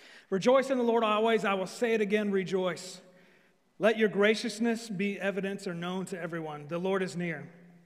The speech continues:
Don't worry about anything, but in everything through prayer and petition, and petition with thanksgiving, present your requests to God." Verse seven. "And the peace of God,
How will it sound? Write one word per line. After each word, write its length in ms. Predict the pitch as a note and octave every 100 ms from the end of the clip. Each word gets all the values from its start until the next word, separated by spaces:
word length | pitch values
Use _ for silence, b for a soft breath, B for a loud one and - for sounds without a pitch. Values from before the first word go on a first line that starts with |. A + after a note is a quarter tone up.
| b b b b b -
Don't 100 | E3
worry 160 | F#3
about 220 | G#3+ A3+ A#3
anything, 440 | A#3+ - A#3+ A#3
but 120 | F#3+
in 100 | F3+
everything 400 | G3 G#3+ G#3 G#3
through 200 | G#3 E3
prayer 280 | - G#3 A3
and 100 | G#3+
petition, 440 | G#3+ F3+ F3 - - -
and 180 | F3 D#3+
petition 580 | F3+ - A3+ F#3 E3+ G3
with 240 | F#3+ A#3
thanksgiving, 640 | C4+ B3+ - D4 A#3 C#3 - - - - b b b b -
present 340 | E3 F#3+ F#3
your 100 | F#3
requests 320 | F3+ G3 F3+
to 80 | F#3+
God." 260 | F3 D3 C#3 - D3+
Verse 200 | F3+ E3+
seven. 340 | G3+ F#3 D3+ - - - _ _ _ _ _ _ _ b b b b b _
"And 160 | G3+ G#3
the 60 | F3+
peace 440 | - C4 B3 -
of 100 | F3
God, 300 | E3 C#3+